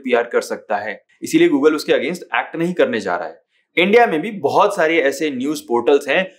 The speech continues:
जो पता नहीं कहाँ-कहाँ का किन-किन टॉपिक पर खामखा में content लिख रहे हैं।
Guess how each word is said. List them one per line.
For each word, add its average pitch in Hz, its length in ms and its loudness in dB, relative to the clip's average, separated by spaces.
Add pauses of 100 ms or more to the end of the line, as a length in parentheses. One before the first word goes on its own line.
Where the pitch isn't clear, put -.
(160)
जो 175 420 2
पता 190 240 0
नहीं 190 160 -6
कहाँ-कहाँ 170 640 -4
का 180 100 -2
किन-किन 190 480 -2
टॉपिक 160 280 0
पर 180 120 -4
खामखा 175 500 0
में 175 180 -2 (500)
content 135 400 0
लिख 131 180 -6
रहे 98 180 0
हैं। 82 240 -18